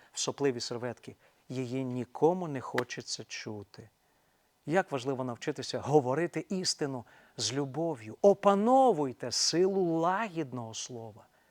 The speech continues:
Вчіться просити. Вчіться говорити в правильний час. Пам'ятайте правило чотирьох "якщо". Друга токсична звичка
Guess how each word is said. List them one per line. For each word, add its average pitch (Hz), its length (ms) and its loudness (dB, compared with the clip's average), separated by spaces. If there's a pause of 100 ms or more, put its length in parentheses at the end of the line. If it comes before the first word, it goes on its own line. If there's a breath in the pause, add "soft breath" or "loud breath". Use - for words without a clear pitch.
(220)
Вчіться - 600 -2
просити. 143 760 -4 (260 loud breath)
Вчіться - 460 2
говорити 220 500 8
в - 80 0
правильний 233 640 8
час. - 560 -6 (240 loud breath)
Пам'ятайте 160 520 8
правило 165 420 8
чотирьох 196 520 -2
"якщо". 202 600 -2 (2000)
Друга 120 460 4 (760)
токсична 127 600 -4
звичка 117 500 -4